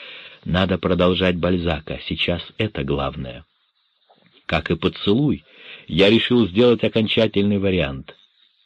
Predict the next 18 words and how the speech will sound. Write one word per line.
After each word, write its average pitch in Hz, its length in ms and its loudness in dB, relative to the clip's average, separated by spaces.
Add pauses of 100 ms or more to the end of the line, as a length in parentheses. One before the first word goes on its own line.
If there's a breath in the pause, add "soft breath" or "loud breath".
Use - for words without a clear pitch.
(480)
«А 101 140 -4
как 117 320 -2
быть 82 460 -4 (260)
с - 160 -14
мужской 80 640 -2
фигурой?» 90 720 -4 (680 soft breath)
«Я 95 260 4
лепил 127 360 2
её 104 300 4
по 98 120 -2
памяти». 73 600 -6 (680)
Он 107 260 4
не 110 80 -2
сказал, 110 420 2
что 87 240 -2
вылепил 98 560 2
любовника 98 800 0
таким, 101 560 -2